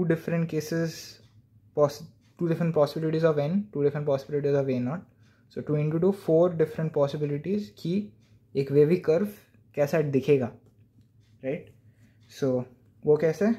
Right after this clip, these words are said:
वो भी मैं बताने वाला हूँ। तो n कुछ भी हो सकता है, doesn't matter।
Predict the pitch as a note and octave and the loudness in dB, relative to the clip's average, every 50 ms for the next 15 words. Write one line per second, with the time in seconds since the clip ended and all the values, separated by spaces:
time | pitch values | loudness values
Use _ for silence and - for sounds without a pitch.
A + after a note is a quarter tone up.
0 | - - - - C#3+ C#3 C#3 D3 D3 C#3+ C#3 C3 - C#3 C#3+ C#3+ C#3+ D3 C#3+ C#3 | -4 -12 -14 -8 -4 -2 -2 -2 -2 -2 -4 -4 -4 -4 -4 -2 -2 -2 -2 0
1 | D#3 G3+ A#3 - - - - _ _ _ _ _ _ - - _ - _ _ - | 0 0 -2 -2 -6 -16 -20 _ _ _ _ _ _ -20 -20 _ -20 _ _ -20
2 | - _ - _ _ - C#3+ C#3 C3+ C3 C3+ C3+ - - - _ _ _ _ _ | -20 _ -20 _ _ 2 2 4 4 2 0 -2 -6 -12 -20 _ _ _ _ _
3 | _ _ _ _ _ _ _ _ _ _ _ _ _ _ _ _ _ _ - - | _ _ _ _ _ _ _ _ _ _ _ _ _ _ _ _ _ _ -20 -20
4 | _ _ - _ _ - _ _ _ _ _ _ _ _ _ _ _ _ _ _ | _ _ -20 _ _ -20 _ _ _ _ _ _ _ _ _ _ _ _ _ _
5 | _ _ _ _ _ _ _ _ _ _ _ _ _ _ _ - F3 F3+ F#3+ F#3+ | _ _ _ _ _ _ _ _ _ _ _ _ _ _ _ -4 2 4 4 6
6 | F#3 G3 F3 E3+ E3+ F#3 E3 D3+ D#3 C#3 - - - D3 F3+ - - _ - C3+ | 6 6 4 4 4 4 4 4 2 -2 -4 -6 -8 -10 -10 -10 -16 _ -10 -8
7 | B2+ C3 C3+ C3+ C3 B2+ - D#3+ | -8 -6 -6 -6 -6 -6 -8 -10